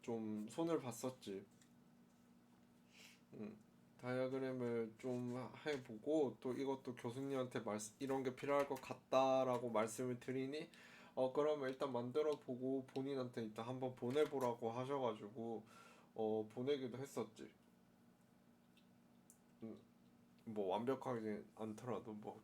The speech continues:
교수님 완벽하게 이제 입맛에 맞지는 않더라도. 아무튼 그러고 나서는, 어, 그러고 나서는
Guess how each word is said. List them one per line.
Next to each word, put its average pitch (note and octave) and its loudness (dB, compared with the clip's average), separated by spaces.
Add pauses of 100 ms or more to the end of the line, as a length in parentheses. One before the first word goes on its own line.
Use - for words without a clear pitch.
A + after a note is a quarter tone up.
(100)
교수님 A2+ -2
완벽하게 A2 -2
이제 G2 -10
입맛에 C3 2
맞지는 G#2+ -2
않더라도. G#2 -4 (880)
아무튼 C3 0
그러고 C#3+ 8
나서는, C3 4 (2000)
어, A2 -2 (800)
그러고 B2 2
나서는 C3 0